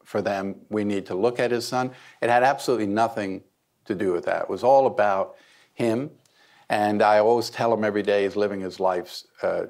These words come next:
dream. So he's, he, he got in, but it is very, very tough. So when the Bureau came to me, and they just, uh, a few years ago celebrated their hundredth anniversary, they did a big coffee table book, and they talk about me in there as being the only person they ever did that with.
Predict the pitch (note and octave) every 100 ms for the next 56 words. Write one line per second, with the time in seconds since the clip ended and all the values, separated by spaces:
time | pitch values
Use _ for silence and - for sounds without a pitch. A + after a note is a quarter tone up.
0 | - G2+ F2 E2+ - - F#2+ F2+ A2 G#2+
1 | G#2 - F#2+ A#2 A#2+ A#2 A#2 G#2+ A2+ G#2+
2 | G2 F2+ F#2 F2+ F#2+ G#2 G#2 A2+ A2 G2
3 | A#2 A#2 G#2+ G2+ G2 G2 - - _ _
4 | _ - A#2 F2 - C3 A2+ A2 - -
5 | - A#3 A3 F#3 D#3+ D3+ A#2+ - C#3 B2
6 | A#2 A2+ A#2+ G2 G2+ A2 A2 B2 - -
7 | G#2+ G#2 G2 - - A#2 A2 A2 F#2+ G2
8 | - G#2 G2 F#2+ F#2+ F2+ F#2+ G#2 G2 -
9 | G2 F#2 G2 G#2 - G2 F#2 F#2 F#2 F#2
10 | F#2+ F#2 - G#2+ - F#2+ - F#2+ F#2 -
11 | G2 - F2+ F2+ F2+ A#2+ B2 B2 F#2+ F#2
12 | F2 F#2 F2+ F#2 F#2 G2+ - - _ G#2
13 | F#2+ G#2 G2+ G2 G#2 A2 F#2 - G#2+ -
14 | F#2 F2 F2+ F2+ G#2+ F#2+ F2 G#2 F#2+ F2+
15 | F2+ E2+ A2+ F2+ -